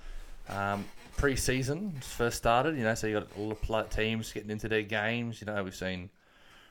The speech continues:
Brooklyn and Utah play a couple of, uh, international teams.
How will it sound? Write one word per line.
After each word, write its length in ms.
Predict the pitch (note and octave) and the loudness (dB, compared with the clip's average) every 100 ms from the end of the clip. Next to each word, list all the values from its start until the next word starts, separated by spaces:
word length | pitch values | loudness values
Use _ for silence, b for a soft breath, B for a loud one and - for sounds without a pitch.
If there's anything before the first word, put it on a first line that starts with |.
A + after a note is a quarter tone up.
| B | B
Brooklyn 560 | - G#2 G#2 G2+ G2+ G2 | -2 0 0 0 0 0
and 160 | F2+ | -2
Utah 380 | F2+ G2 G#2 G2 | -4 -4 0 0
play 320 | F#2+ G2 G2 | 0 -2 0
a 20 | F#2 | -2
couple 460 | - F#2 F#2+ F#2+ | -4 -8 -6 -6
of, 100 | F2+ | -4
uh, 220 | F#2 F#2 F2 - - | -4 -4 -6 -12 -16
international 560 | G2+ G2+ G2+ G2+ - G2+ | -10 -4 0 -2 -2 -8
teams. 680 | - G#2+ G#2 G#2 G#2 - | -4 -2 -2 -2 -6 -10